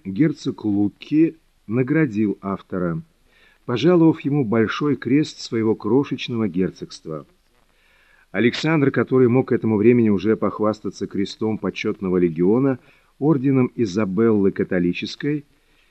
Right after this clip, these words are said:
и тем, что преподнес ему Леопольд Первый Бельгийский, шведским орденом Густава Вазы и орденом святого Иоанна Иерусалимского, был на седьмом небе от счастья.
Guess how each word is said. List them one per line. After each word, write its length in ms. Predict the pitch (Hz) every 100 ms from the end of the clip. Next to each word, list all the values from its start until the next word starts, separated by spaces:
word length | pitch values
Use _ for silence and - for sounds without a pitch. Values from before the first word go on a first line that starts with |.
| _ _ _ _ _
и 120 | 143
тем, 200 | 143 196
что 160 | 170 -
преподнес 560 | 156 143 135 147 147
ему 180 | 139 131
Леопольд 480 | 123 120 135 131 -
Первый 320 | 117 113 110
Бельгийский, 760 | 92 95 80 104 135 - 127 110
шведским 540 | - 113 135 - 120
орденом 400 | 123 104 110 104
Густава 680 | 90 117 - 104 101 95 -
Вазы 680 | 92 87 104 123 110 113 107 - _ -
и 80 |
орденом 420 | 120 147 131 131 120
святого 460 | 117 113 123 117 - -
Иоанна 680 | 104 104 104 104 95 90 76 -
Иерусалимского, 880 | 95 92 - 135 185 - 151 151 143 _ _ _ _ _ -
был 240 | 110 131
на 140 | 117
седьмом 560 | 101 104 85 104 170 156
небе 300 | 127 123 110
от 80 | 104
счастья. 580 | - 90 80 - 82